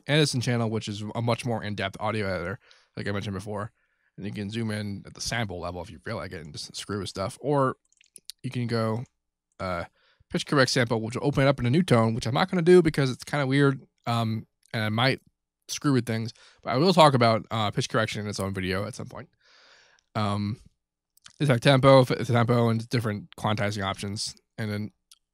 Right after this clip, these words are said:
some different au-, automatic automation options that you can do. And then we have make unique a sample. Th-, th-, then we also have make unique. So what's the difference between that? Well, if we do, if we have, they take this file, for example, I'm gonna go over here and do this.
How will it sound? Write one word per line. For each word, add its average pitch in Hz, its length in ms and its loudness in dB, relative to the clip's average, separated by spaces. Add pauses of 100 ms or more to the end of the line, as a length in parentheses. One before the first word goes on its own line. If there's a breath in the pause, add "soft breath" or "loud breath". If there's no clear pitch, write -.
(140)
some 117 180 -4
different 113 260 -6
au-, 110 300 -2
automatic 113 540 0
automation 117 580 -4
options 117 300 -2
that 117 80 -6
you - 40 -12
can 123 120 -4
do. 127 260 0 (640 soft breath)
And 127 80 -4
then 127 120 2
we 123 60 4
have 117 80 4
make 151 180 2
unique 170 200 2
a 165 60 0
sample. 151 420 0
Th-, 131 200 -4
th-, 139 160 -2
then 139 100 -2
we 147 60 2
also 143 200 0
have 123 60 0
make 123 180 0
unique. 117 260 -6
So 147 140 -8
what's 185 140 -4
the 156 60 -10
difference 143 220 -6
between 143 240 -6
that? - 220 -14
Well, 131 240 -6 (340)
if 139 160 -6
we 139 80 2
do, 151 400 6
if 135 100 -4
we 135 60 2
have, 135 240 4
they 117 140 -2
take 110 200 -4
this 104 140 -6
file, 90 180 -2
for - 120 -12
example, 76 320 -10
I'm - 60 -10
gonna 117 120 -10
go - 80 -10
over 76 140 -10
here 71 80 -12
and 85 100 -12
do 71 60 -12
this. 85 200 -10